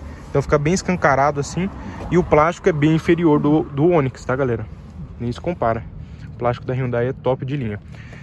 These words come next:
Essa aqui é a chave, ó. Então continuou marrom, tá, galera? As versões, é, as versões mais top, né? Então aqui vai ter os cromados, né? Tem partida remota também.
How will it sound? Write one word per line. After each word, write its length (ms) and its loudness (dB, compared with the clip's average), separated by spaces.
Essa 200 0
aqui 120 0
é 40 6
a 20 6
chave, 340 2
ó. 40 2
Então 240 2
continuou 460 2
marrom, 440 0
tá, 160 -6
galera? 340 -2
As 60 -8
versões, 420 -6
é, 160 -4
as 60 -4
versões 340 0
mais 200 -2
top, 360 -2
né? 180 -2
Então 260 2
aqui 140 -2
vai 120 4
ter 180 2
os 200 -2
cromados, 480 2
né? 180 0
Tem 140 4
partida 360 2
remota 460 0
também. 420 -2